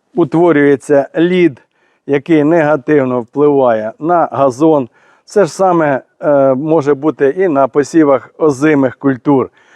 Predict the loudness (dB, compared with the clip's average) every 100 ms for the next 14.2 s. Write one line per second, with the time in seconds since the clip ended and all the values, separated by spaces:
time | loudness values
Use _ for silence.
0 | _ -2 0 0 0 2 2 2 0 -4
1 | -4 -2 -2 0 -2 -2 -4 0 2 2
2 | -4 _ _ _ _ _ _ _ 0 0
3 | 0 -2 0 0 2 2 0 0 -2 -4
4 | _ _ -6 0 0 0 -2 -2 -4 -2
5 | -2 0 -4 -6 -12 -14 _ _ _ _
6 | -4 0 0 2 0 -2 -6 -12 -14 -20
7 | -8 -4 0 0 0 0 0 0 0 -2
8 | -2 -2 0 2 2 2 2 -2 -6 _
9 | _ _ _ 0 2 2 -2 -10 _ _
10 | -20 -6 -4 0 0 0 -2 0 0 0
11 | -2 -2 -2 -2 -4 -2 0 2 0 -2
12 | -4 -2 -4 -2 -4 -6 -6 -8 -2 2
13 | 2 2 0 -2 -4 _ _ _ -2 0
14 | 0